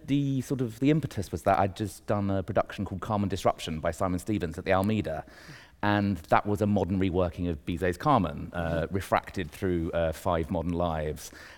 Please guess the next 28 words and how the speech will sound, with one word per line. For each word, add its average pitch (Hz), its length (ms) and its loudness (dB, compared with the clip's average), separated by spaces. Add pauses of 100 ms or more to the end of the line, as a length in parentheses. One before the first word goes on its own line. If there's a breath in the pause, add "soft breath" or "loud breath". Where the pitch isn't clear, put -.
(140 loud breath)
And 95 480 2
I 95 180 0
had 92 180 0
had 90 280 -4
the 101 100 2
opportunity 92 720 -2
to 87 240 -6
have 90 180 -2
a 90 60 -4
couple - 260 -6
of 87 80 -4
cellists - 580 2
perform 85 300 -4
on 80 100 -4
stage 78 520 -4 (360 loud breath)
and 90 520 0
a 92 40 -4
mezzo-soprano 85 840 0
singing 85 340 -2
some 87 220 -2
of 82 80 -8
Carmen, 90 380 0
and 78 60 -2
we 82 60 -2
had 82 120 -6
reworked 87 600 0
it. 80 220 -4
And, 80 180 -4